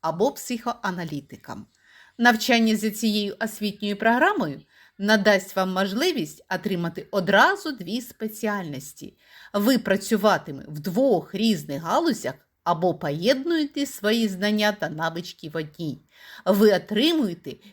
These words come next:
більше свободи та гнучкості у виборі кар'єри.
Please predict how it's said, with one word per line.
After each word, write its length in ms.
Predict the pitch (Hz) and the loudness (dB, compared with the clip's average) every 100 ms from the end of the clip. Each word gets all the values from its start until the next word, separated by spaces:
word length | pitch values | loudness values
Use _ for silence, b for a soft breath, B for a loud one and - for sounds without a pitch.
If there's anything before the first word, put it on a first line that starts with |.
| - | -8
більше 480 | 170 254 214 - 147 | 0 0 0 -4 -8
свободи 640 | - 156 165 302 269 339 | -6 -2 2 2 0 -6
та 200 | - 165 | -4 -4
гнучкості 720 | 180 - 220 - 202 202 - | -2 -2 -2 -2 -8 -8 -12
у 140 | - | -10
виборі 420 | 151 160 156 151 147 | -6 -4 -2 -4 -4
кар'єри. 580 | 156 151 151 147 - | -6 -6 -4 -4 -6